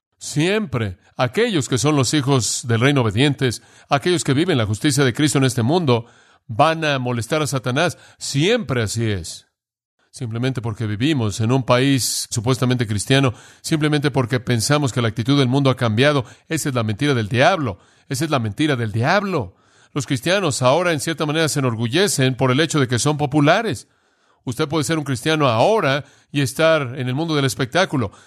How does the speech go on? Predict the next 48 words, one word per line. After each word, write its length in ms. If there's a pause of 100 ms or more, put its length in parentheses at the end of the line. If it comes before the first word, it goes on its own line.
(120)
Usted 220
puede 220
ser 200
un 80
cristiano 400
y 80
estar 220
en 80
cualquier 420
lugar. 600 (260)
Y 60
decimos, 340
"Bueno, 260
el 60
mundo 220
ha 60
cambiado. 440
Como 180
pueden 200
ver, 160 (220)
los 120
cristianos 400
ahora 160
son 180
populares. 920 (240)
Y 60
los 120
cristianos 420
ahora 200
son 180
famosos. 760 (300)
Y 60
los 160
cristianos 420
ahora 220
son 200
aceptados. 720 (280)
Y 40
los 120
cristianos 380
ahora 180
en 60
cierta 240
manera 280
son 340 (220)
parte 220
del 100
desfile. 720